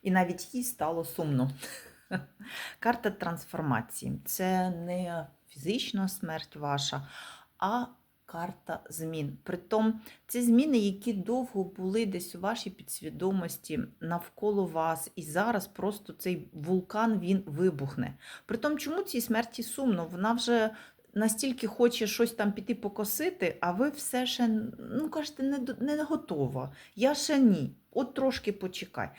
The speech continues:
Але тиждень є якраз позитивним для того, щоб прийняти рішення, яке довго зріло. Дивимося зараз, в якій сфері оце рішення, воно у вас назрі-, і все... ну, і вежа. <laughs> Слухайте, дві карти таких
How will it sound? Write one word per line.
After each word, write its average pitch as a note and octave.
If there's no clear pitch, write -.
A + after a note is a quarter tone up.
Але C#4+
тиждень D4+
є A#3
якраз G#3
позитивним G#3
для F#3
того, G3+
щоб F#3+
прийняти G3
рішення, F#3
яке F#3+
довго F3
зріло. F3
Дивимося F#3
зараз, E3+
в -
якій F3
сфері F#3+
оце F3
рішення, F3
воно D#3+
у -
вас E3+
назрі-, D#3+
і G#3
все... A3
ну, A3+
і G3+
вежа. C#3+
<laughs> -
Слухайте, -
дві A3+
карти A#3
таких G#3